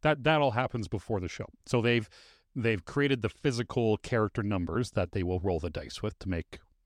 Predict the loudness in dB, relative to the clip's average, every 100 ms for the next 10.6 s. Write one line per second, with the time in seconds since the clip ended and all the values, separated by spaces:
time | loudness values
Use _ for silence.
0 | _ -4 -4 -4 -6 -6 -2 -2 -2 -16
1 | -20 -16 -4 2 2 2 0 2 2 0
2 | _ _ -8 -6 0 0 0 -4 -2 0
3 | -2 -4 -8 -8 -12 -14 _ _ -6 -4
4 | -4 -4 0 0 0 -4 -4 -6 -8 -2
5 | 0 0 -2 -8 -14 _ _ -6 -4 -2
6 | -2 -2 0 0 0 -2 -4 -4 -4 -4
7 | -6 -8 -6 -6 -2 0 2 4 2 0
8 | -6 -2 0 2 0 -2 -6 _ _ _
9 | _ _ _ -6 -4 -6 -4 -2 -2 -2
10 | -4 -4 -4 -4 -2 -4